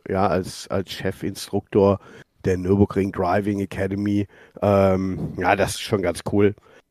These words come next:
äh, für den Nürburgring irgendwie arbeiten zu dürfen. Und ich mach das jetzt aber auch schon da oben verdammt lange. Also ich hab achtundneunzig, hab ich schon meine ersten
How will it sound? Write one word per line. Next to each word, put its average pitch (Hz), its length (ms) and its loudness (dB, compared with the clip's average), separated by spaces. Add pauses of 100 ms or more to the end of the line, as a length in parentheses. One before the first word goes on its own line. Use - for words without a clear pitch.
(160)
äh, 90 640 2
für 123 260 4
den 117 140 8
Nürburgring 113 440 6
irgendwie 104 260 4
arbeiten 101 380 4
zu - 140 -8
dürfen. 98 320 2
Und 82 80 -2
ich - 80 -14
mach - 200 -18
das - 200 -6
jetzt - 240 -8
aber 80 240 -2
auch 69 140 -6
schon 90 260 -2
da 87 140 0
oben - 320 0
verdammt - 520 -6
lange. 90 340 -2
Also 78 120 -4
ich - 100 -10
hab - 200 -6
achtundneunzig, 98 1120 0 (520)
hab - 240 -4
ich - 240 -4
schon 92 240 -2
meine 90 360 -2
ersten 90 640 -4